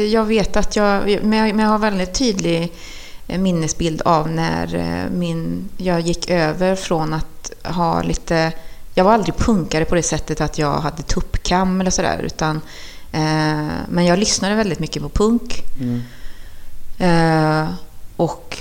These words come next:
Speaker 1: minns verkligen när jag gick över till hiphop. Eh, för att det, det, det var för mig första gången då, med,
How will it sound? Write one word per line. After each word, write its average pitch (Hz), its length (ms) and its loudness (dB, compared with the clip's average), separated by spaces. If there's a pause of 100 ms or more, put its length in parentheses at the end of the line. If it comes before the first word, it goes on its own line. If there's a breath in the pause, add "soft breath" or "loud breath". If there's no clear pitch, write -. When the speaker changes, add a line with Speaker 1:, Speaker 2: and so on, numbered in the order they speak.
(160)
Speaker 1:
minns 185 640 2
verkligen 156 480 0
när 160 160 0
jag 156 100 0
gick 156 180 -2
över 151 280 0
till 175 140 0
hiphop. 196 440 -2 (580)
Eh, 160 240 -4 (1160)
för - 240 -4
att - 280 -4
det, 170 320 0
det, 170 460 2 (340)
det 185 120 4
var 190 640 2
för - 200 -2
mig 156 360 0 (520)
första - 400 0
gången 147 380 -2
då, 143 180 -4 (240)
med, 156 180 -6